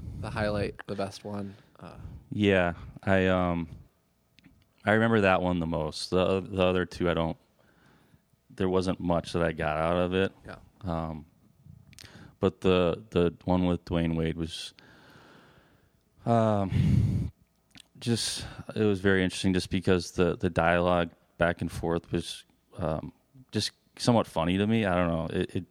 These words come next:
Speaker 2: it honestly provided, like, quite a few laughs for me, which was, which was
Speaker 1: Yeah.
Speaker 2: cool. And, but there was also some pretty good moments as far as, um,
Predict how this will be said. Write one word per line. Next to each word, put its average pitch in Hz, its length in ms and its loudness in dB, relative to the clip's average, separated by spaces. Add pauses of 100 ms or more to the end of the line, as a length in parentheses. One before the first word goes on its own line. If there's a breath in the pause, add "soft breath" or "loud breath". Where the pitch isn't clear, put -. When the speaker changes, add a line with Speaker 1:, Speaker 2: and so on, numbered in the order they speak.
(280)
Speaker 2:
it 92 160 0 (180)
honestly 95 360 2
provided, 87 440 0
like, 82 260 -4 (800)
quite 95 180 0
a 87 40 0
few 87 180 -4
laughs 76 340 -2
for 98 100 -2
me, 101 160 2
which 92 220 -2
was, 90 280 -8
which 95 280 -4
was 95 140 -6
Speaker 1:
Yeah. 120 100 -14
Speaker 2:
cool. 98 280 -4
And, 82 140 -6 (800 loud breath)
but 131 160 4
there 135 120 6
was 135 140 2
also 135 280 2
some 135 180 0
pretty 107 220 4
good 95 140 4
moments 90 440 2
as 85 120 -4
far 87 340 2
as, 82 200 -2
um, 82 420 -2